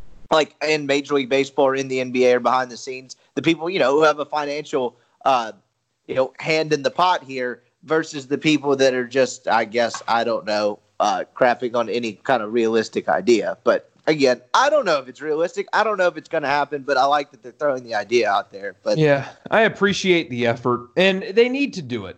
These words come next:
Speaker 2: I, I, I repeat this all the time because I, I, whatever. Um, there's not a whole lot to talk about, so I'm gonna get repetitive.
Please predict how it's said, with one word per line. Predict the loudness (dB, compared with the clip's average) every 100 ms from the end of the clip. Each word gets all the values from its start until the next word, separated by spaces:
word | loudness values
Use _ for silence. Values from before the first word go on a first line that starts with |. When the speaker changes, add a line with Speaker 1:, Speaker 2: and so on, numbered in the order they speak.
| -2
Speaker 2:
I, | -2
I, | 0 -2 -2 -4
I | -4
repeat | -4 -8 -10
this | -8 -2
all | -2 -2
the |
time | -6 -6 -6 -8 -6
because | -4 0 -2
I, | -2 -6
I, | -8 -8 -10 _ _ _ _ -16 -2
whatever. | 0 0 -2 -4 -8 -12
Um, | -2 0 0 -4 -10 _ _ _ -6
there's | 0 0 2
not | 0
a |
whole | 0 0
lot | 0 -2
to |
talk | 0 0 0
about, | -2 -2 -2
so | -6
I'm |
gonna | -2 -2 0
get | 0
repetitive. | -2 0 0 0 -4